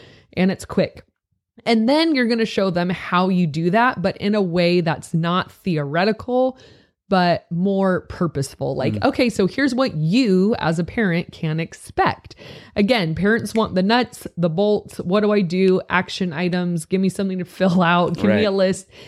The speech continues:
Speaker 1: Don't just bore me to death with your ministry philosophy. So I take them through, I guess, the pillars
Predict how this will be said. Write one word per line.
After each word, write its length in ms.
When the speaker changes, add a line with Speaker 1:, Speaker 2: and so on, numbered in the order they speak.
Speaker 1:
Don't 300
just 400
bore 260
me 140
to 80
death 280
with 240
your 120
ministry 420
philosophy. 640
So 440
I 80
take 300
them 280
through, 440
I 100
guess, 380
the 160
pillars 960